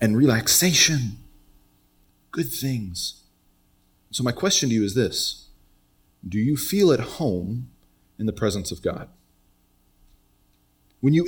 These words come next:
enter into the presence of God, when you get on your knees for your prayer time and you crack open the Bible and you start praying or you start reading or you even come into this building and you start worshiping, do you feel at home? My concern is, for most of us, the answer is no.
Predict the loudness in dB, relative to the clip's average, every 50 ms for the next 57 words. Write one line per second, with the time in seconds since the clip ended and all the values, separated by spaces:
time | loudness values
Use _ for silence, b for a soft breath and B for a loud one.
0 | 4 4 4 4 4 4 4 2 4 4 2 4 4 4 4 4 4 4 4 4
1 | 4 2 6 6 8 8 8 8 6 6 8 8 6 6 6 4 4 4 6 8
2 | 8 8 8 6 6 6 4 6 6 6 6 6 6 8 6 6 4 4 4 4
3 | 4 6 4 4 6 6 4 4 4 2 4 4 4 4 6 6 6 6 6 6
4 | 6 6 6 2 B B B 2 4 4 4 4 4 4 4 4 4 2 -2 -2
5 | 2 4 4 4 4 4 4 2 2 2 2 4 6 6 6 6 6 6 8 8
6 | 8 8 6 4 0 B B B 6 8 8 8 8 6 4 4 4 4 4 6
7 | 6 6 6 8 8 6 6 6 6 8 8 8 6 6 6 6 6 4 4 6
8 | 6 6 6 6 6 4 4 2 2 2 4 2 2 B B B B -2 4 6
9 | 8 8 8 6 6 4 4 4 6 6 8 8 8 6 4 2 0 -2 -2 0
10 | -2 -2 -2 -4 -6 -12 -16 -20 -20 -20 _ _ _ _ _ _ _ _ _ _
11 | _ _ _ _ _ _ _ _ _ _ _ -10 -8 -6 -4 -2 0 2 2 4
12 | 4 4 4 2 2 2 2 4 4 4 4 2 2 2 2 0 0 0 0 -2
13 | -2 -4 -4 -4 -6 -8 -8 -10